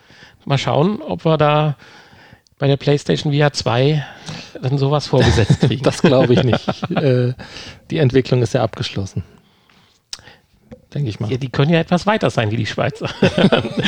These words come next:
Speaker 1: du
Speaker 2: Ach ja,
Speaker 1: hast recht.
Speaker 2: die, die bringen dann, äh, ja, genau, natürlich.
Speaker 1: Nein, nein,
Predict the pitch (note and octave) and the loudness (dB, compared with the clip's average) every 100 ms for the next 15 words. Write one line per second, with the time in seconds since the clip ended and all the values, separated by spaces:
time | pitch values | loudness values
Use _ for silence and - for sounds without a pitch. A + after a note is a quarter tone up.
0 | - C#3+ C#3 B2+ G3 C3+ B2+ A2 - C#3 | 2 2 2 4 4 4 2 0 2 4
1 | C3 A#2+ C#3 D3 B2 A#2+ C3+ A2+ A2 - | 4 2 4 6 4 4 4 4 4 2
2 | - A2+ - - G#2+ G#2 F#2 F#2 F2+ G#2+ | 0 -2 -6 -2 2 2 2 -2 -2 -2
3 | F#2+ F2 C3 A#2+ G2 | -2 -2 0 0 -2